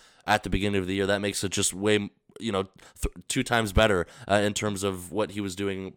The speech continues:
performance-wise. And of course, that was the Dalton Varsho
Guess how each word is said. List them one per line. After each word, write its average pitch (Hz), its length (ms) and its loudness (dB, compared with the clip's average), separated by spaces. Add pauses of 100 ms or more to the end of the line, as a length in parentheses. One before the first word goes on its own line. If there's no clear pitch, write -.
performance-wise. 98 680 -2
And 92 80 -6
of 90 80 -6
course, 98 240 0
that 104 160 2
was 101 100 -2
the 101 80 -4
Dalton 95 320 -4
Varsho 104 520 0